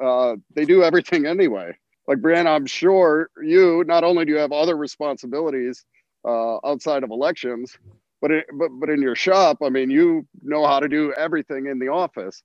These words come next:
and that positions you to make incredible decisions. I think some of the bigger offices, uh, depending on how you come in, you can, you can struggle 'cause you're so reliant on, you know, one, two, three, five staff who are experts. Like, this is my absentee expert, and this is my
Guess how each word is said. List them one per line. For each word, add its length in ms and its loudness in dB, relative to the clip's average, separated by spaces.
and 100 -4
that 160 -2
positions 540 -2
you 120 -2
to 80 -4
make 240 -2
incredible 480 -4
decisions. 680 -6
I 40 0
think 240 2
some 200 2
of 60 2
the 80 -2
bigger 440 2
offices, 760 -4
uh, 160 0
depending 400 -4
on 40 -6
how 140 -2
you 140 -2
come 240 -6
in, 220 0
you 120 -6
can, 300 -8
you 100 -10
can 160 -10
struggle 440 2
'cause 180 -6
you're 100 -2
so 200 -2
reliant 640 -2
on, 320 -4
you 60 2
know, 100 -2
one, 260 0
two, 220 0
three, 280 2
five 600 0
staff 600 0
who 280 0
are 280 0
experts. 760 -6
Like, 240 -6
this 160 -8
is 120 -6
my 200 0
absentee 480 0
expert, 480 -2
and 400 -6
this 200 -8
is 140 -8
my 300 0